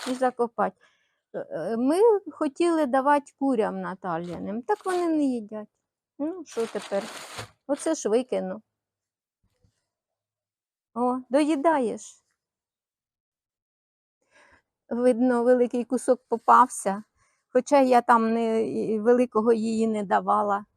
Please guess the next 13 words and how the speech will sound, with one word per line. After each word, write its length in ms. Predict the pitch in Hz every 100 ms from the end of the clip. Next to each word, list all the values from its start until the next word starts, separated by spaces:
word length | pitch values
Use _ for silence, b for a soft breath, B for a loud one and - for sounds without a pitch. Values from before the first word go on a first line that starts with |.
| _ _ _ _ _ _ _ _ _ _ _ _
Ну 160 | 240 240
все, 300 | 226 - 196
доїда, 520 | 214 240 220 175 175
слава 520 | - 208 254 453 440 330
Богу. 460 | 214 202 202 208 208 _ _ _ _ _ _ _
А 100 | 247
то 180 | 247 285
зранку 460 | 247 302 403 - 240
бастувала. 840 | 233 - - 233 185 170 165 190 _ _ _ _ _ _ _ _ _ _ _ _ _ -
Ну, 80 | 277
а 140 | 202
зараз 420 | 214 247 233 220 _
поїсть. 640 | 170 156 165 - - -